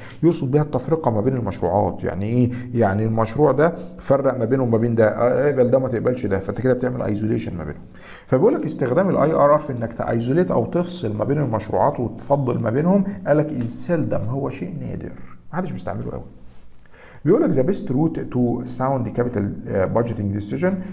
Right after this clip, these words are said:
قال لك هو نادرا ما بيكون البيست روت، يعني بيقول لك استخدام ال اي ار ار used in isolation هو سيلدم، نادرا يكون ان هو البيست روت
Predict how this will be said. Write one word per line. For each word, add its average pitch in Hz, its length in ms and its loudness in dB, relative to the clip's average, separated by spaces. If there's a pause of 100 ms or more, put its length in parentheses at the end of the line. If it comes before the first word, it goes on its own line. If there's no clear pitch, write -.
(200)
قال 139 220 4
لك 135 200 0
هو 127 200 6
نادرا 127 420 2
ما 110 200 -2
بيكون 113 420 -2
البيست 120 440 -2
روت، 101 420 -6
يعني - 200 -8
بيقول 120 220 0
لك - 160 -2
استخدام 107 600 -2
ال 104 100 -2
اي 107 240 2
ار 110 220 0
ار 117 260 0
used 123 100 -2
in 101 320 -2
isolation 127 280 -2
هو 123 260 -2
سيلدم، 123 540 -2
نادرا 143 380 -2
يكون 143 360 -2
ان 127 120 -2
هو 131 180 2
البيست 131 360 -4
روت 139 300 0